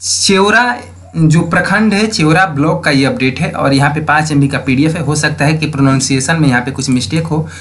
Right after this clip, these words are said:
तो यहाँ पे आप वो देख लीजिएगा, चेवरा ब्लॉक वैसे लिखा हुआ है शायद यहाँ पे। ओके, यहाँ पे आगे देखिए ये है अगला जो है सुपौल जिला है, और सुपौल जिला में एक update आया है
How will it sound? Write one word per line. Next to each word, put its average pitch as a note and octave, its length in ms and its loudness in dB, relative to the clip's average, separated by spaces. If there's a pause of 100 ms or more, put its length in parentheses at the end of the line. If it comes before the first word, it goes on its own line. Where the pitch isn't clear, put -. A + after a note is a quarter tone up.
(160)
तो D#3 60 0
यहाँ D#3 240 2
पे G3+ 160 -4 (580)
आप - 280 0 (120)
वो E3+ 80 2
देख G3+ 200 2
लीजिएगा, G3 340 2
चेवरा F3+ 340 0
ब्लॉक D#3+ 360 -2
वैसे D#3 220 0
लिखा C3+ 260 2
हुआ A#2 160 0
है A2 80 0
शायद A2 260 -2
यहाँ G#2+ 160 -2
पे। G#2 200 -6 (380)
ओके, F3 220 0 (360)
यहाँ F#3 200 2
पे G3 140 -4
आगे F#3+ 240 0
देखिए G#3+ 480 -2
ये F#3+ 240 2
है G#3 200 0
अगला F3+ 340 2
जो F#3+ 140 -2
है G3 160 0
सुपौल F3 440 2
जिला D#3+ 200 2
है, G3 160 2
और F#3+ 80 0
सुपौल F3+ 400 0
जिला F#3 220 2
में F#3+ 140 -6
एक F#3+ 300 -2
update E3+ 400 0
आया F3 180 2
है F3+ 200 -2